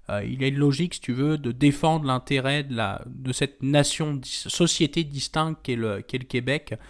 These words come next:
euh, société franco-canadienne, en fait, qui est, euh, euh, qui est, euh, qui parfois est un peu sous-représentée, hein, par le système électoral. Donc, en tout cas, ça, c'est plus une anecdote, et c'est vrai que le fait qu'il remonte,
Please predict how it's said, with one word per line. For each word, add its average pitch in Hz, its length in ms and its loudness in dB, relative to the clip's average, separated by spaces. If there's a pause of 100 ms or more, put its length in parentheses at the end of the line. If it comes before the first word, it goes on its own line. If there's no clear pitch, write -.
(300)
euh, 67 100 -8 (260)
société 139 580 0
franco-canadienne, 143 1000 -2
en 117 100 -6
fait, - 360 -12
qui 110 220 -6
est, 101 40 -6
euh, 98 60 -8 (580)
euh, 98 100 -6 (200)
qui 123 160 -2
est, 110 60 0
euh, 98 80 -2 (340)
qui - 100 -6
parfois 180 400 4
est 147 100 2
un 135 120 2
peu 165 160 2
sous-représentée, 147 1000 2
hein, 120 120 -2
par 117 180 -2
le 120 60 -2
système 135 440 -6
électoral. 123 680 -6
Donc, 110 120 -8 (380)
en - 60 -6
tout - 100 -10
cas, 117 100 -4
ça, - 120 -6
c'est 139 100 -2
plus - 220 -2
une 156 80 2
anecdote, 143 440 4
et 139 40 -8
c'est 135 100 -6
vrai 147 140 2
que - 140 -2
le - 480 -6
fait 165 120 0
qu'il - 180 0
remonte, 143 520 4